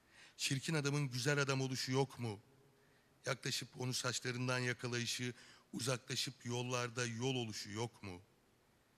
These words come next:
Lili'nin bir tavşan gibi koşuşu, keklik gibi dönüp bakışı ve yıldırım gibi koşuşu yok mu? Adam, adam da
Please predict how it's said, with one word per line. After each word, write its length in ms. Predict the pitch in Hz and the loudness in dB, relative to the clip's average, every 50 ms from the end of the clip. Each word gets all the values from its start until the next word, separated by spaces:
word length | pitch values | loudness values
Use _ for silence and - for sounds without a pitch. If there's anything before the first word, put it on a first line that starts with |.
| _ _ _ _ _ _ _ - | _ _ _ _ _ _ _ -8
Lili'nin 320 | 143 147 139 135 131 123 | -6 -6 -4 -4 -4 -4
bir 40 | 120 | -6
tavşan 580 | 113 - - 117 117 113 - - 135 131 127 120 | -8 -8 -6 -6 -4 -2 -2 0 0 0 -2 -2
gibi 200 | 113 110 113 110 | -4 -6 -8 -8
koşuşu, 760 | - - - - 117 - - 113 - - - 120 120 120 131 - - - _ _ _ _ _ _ _ _ _ _ _ _ _ _ _ _ _ | -10 -10 -10 -8 -6 -6 -6 -6 -6 -6 -6 -6 -6 -8 -8 -12 -20 -20 _ _ _ _ _ _ _ _ _ _ _ _ _ _ _ _ _
keklik 420 | - - 123 113 - - 151 - | -4 -4 -4 -2 -2 -4 -4 -4
gibi 300 | - - 117 117 117 110 | -6 -6 -4 -4 -4 -2
dönüp 380 | 104 117 120 131 120 - - - | -2 0 0 0 -2 -4 -4 -4
bakışı 340 | 127 113 - 139 - - 139 | -4 -4 -2 -2 -2 0 2
ve 60 | 139 | 0
yıldırım 520 | 127 117 113 120 117 117 127 127 147 147 | 0 0 -2 -4 -2 -2 0 0 2 0
gibi 180 | 131 120 113 117 | 0 -2 -4 -6
koşuşu 480 | - - - - - - 107 - - 117 | -6 -4 -6 -4 -4 -4 -6 -6 -4 -2
yok 300 | - 131 120 - - - | -2 -2 -4 -4 -8 -8
mu? 200 | 107 98 95 - - - _ _ _ _ _ _ _ _ _ _ _ _ _ _ _ _ _ _ _ _ _ _ _ _ _ - | -8 -8 -8 -10 -14 -20 _ _ _ _ _ _ _ _ _ _ _ _ _ _ _ _ _ _ _ _ _ _ _ _ _ -6
Adam, 380 | - 120 123 123 127 127 117 117 - _ _ - _ _ _ _ _ _ _ _ _ _ _ _ _ _ _ - | -4 -2 0 0 -2 -2 -4 -8 -14 _ _ -20 _ _ _ _ _ _ _ _ _ _ _ _ _ _ _ -4
adam 300 | 123 123 139 135 131 123 | 0 0 2 2 2 0
da 80 | 123 | -2